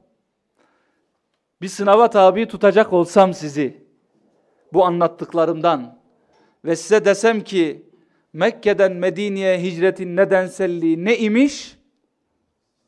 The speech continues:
İslam devletinin ikamesi için atılan metodun son hamlesi. O zaman diyoruz ki, bugünün öğretisi, hicret eşittir nebevi metodun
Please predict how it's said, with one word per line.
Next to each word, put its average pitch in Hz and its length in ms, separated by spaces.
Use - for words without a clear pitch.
İslam 170 500
devletinin 156 680
ikamesi 156 840
için 143 340
atılan 170 800
metodun 196 800
son - 380
hamlesi. 113 500
O 156 60
zaman 196 280
diyoruz 220 380
ki, 180 420
bugünün 196 340
öğretisi, 208 840
hicret 196 500
eşittir 208 720
nebevi 202 760
metodun 208 840